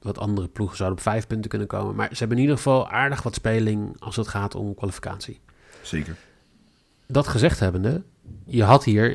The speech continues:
Speaker 1: principe al heel makkelijk alles kunnen, ehm, ja, kunnen, kunnen fixen. Je had hier in principe gewoon door kunnen zijn en ru-, rustig, niet te veel druk op spelers gooien in een druk seizoen.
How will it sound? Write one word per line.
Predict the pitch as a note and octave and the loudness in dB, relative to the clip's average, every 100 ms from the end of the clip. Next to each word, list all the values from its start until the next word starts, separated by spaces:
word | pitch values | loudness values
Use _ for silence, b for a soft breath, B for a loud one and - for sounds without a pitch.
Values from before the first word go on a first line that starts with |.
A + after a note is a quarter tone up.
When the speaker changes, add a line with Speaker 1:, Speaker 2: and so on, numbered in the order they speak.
| A2+ | -2
Speaker 1:
principe | - A2+ - G#2 G2+ | -2 -2 0 0 0
al | A2 G#2+ G#2+ - - _ _ _ | 0 0 0 -2 -8 _ _ _
heel | - A2 | 4 6
makkelijk | G#2+ G#2+ A2 G2 | 6 4 2 0
alles | - D3 G#2 | 2 0 2
kunnen, | - G2 G2 F#2+ F#2+ F#2 - _ _ | 0 0 0 0 -2 -6 -12 _ _
ehm, | G#2 G2 G2 G2+ - - _ _ _ _ _ _ _ - _ - - - E2 | -8 -6 -6 -8 -10 -16 _ _ _ _ _ _ _ -20 _ -16 -14 -14 -8
ja, | A2 F2+ - | -6 -6 -6
kunnen, | G#2+ G2+ | -4 -2
kunnen | - G#2 | 0 0
fixen. | - G2+ - F2+ | 0 -2 -2 -2
Je | |
had | G2+ G#2 | -2 -2
hier | G#2+ | 0
in | G#2+ | -2
principe | - D#3+ - | -2 -6 0
gewoon | C3+ | 2
door | B2+ C3 | 4 4
kunnen | C3 A2+ | 4 4
zijn | A#2 A2+ A2 | 4 4 2
en | - G#2 | -2 -2
ru-, | A2+ A#2+ A2+ | -2 -2 -4
rustig, | - A2+ A#2 - A#2+ A2+ - b b b - | -4 -4 -2 -2 -2 -2 -6 b b b 2
niet | C3 | 2
te | B2+ | 4
veel | B2+ | 2
druk | A2+ A#2 A#2 | 2 2 0
op | |
spelers | - G#2+ A2 G#2 | -2 0 0 -2
gooien | - G#2 G#2 | -4 -2 -2
in | G2+ G#2 | -4 -6
een | G2+ | -6
druk | G#2 | -6
seizoen. | - G2 G2+ G2 | -6 -4 -4 -4